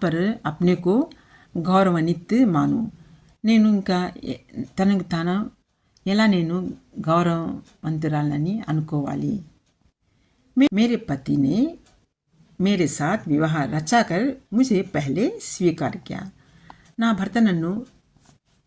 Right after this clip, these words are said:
వివాహం చేసి నన్ను ముందుగా స్వీకరించారు।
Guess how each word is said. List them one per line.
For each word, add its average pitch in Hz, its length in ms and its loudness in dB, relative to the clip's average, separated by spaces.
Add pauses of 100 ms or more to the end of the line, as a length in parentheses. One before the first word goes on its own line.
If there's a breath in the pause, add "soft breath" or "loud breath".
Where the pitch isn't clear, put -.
(880)
వివాహం 196 420 0
చేసి 185 360 -2
నన్ను 180 320 0
ముందుగా 156 440 0
స్వీకరించారు। - 1040 -4